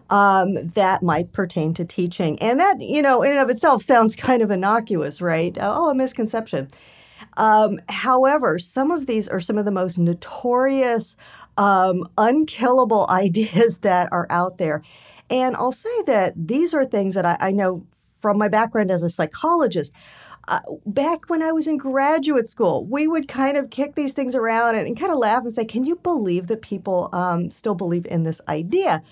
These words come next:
Uh, and so what a shock <laughs> now, decades later, to be teaching and be occasionally running across these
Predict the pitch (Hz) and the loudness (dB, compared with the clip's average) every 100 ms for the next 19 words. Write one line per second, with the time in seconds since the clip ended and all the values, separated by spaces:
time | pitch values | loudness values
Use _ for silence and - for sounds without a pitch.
0 | - - - - _ - 233 214 - 233 | -20 -20 -20 -20 _ 0 2 2 2 0
1 | 226 214 240 214 190 269 359 - - 302 | 0 0 2 2 4 2 2 -2 -2 0
2 | 190 147 - 208 208 220 - - 262 165 | 0 -2 -2 0 4 2 2 0 0 0
3 | 196 - 254 254 269 247 202 220 240 277 | -4 -4 -6 -2 -2 -2 -2 0 2 0
4 | 180 185 180 175 - 349 - 175 156 - | -2 -4 -6 -8 -6 -6 -4 -4 -6 -14
5 | - - - 202 214 220 202 - 190 190 | -20 -20 -8 -2 -2 -2 -4 -6 -6 -6
6 | 196 190 185 170 160 165 156 - 170 - | -6 -6 -6 -4 -2 -2 -4 -8 -8 -6
7 | 135 160 - 160 147 147 | -4 -6 -8 -8 -8 -12